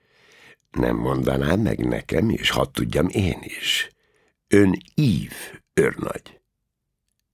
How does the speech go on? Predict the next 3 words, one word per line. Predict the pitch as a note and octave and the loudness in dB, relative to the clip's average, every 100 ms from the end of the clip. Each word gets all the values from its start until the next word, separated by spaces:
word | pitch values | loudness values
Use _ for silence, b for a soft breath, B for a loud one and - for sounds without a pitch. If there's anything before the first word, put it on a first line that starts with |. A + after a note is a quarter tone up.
| _ _ _ - | _ _ _ -2
Galamb | D2 A#1+ G#1 | 0 0 -4
elkeseredetten | - A1+ G#1+ - B1 A1 A1 - - G#1+ | -4 -4 -4 -2 -2 -2 -6 -8 -8 -6
kiáltott. | - - - - - - - | -4 -4 -6 -8 -12 -12 -18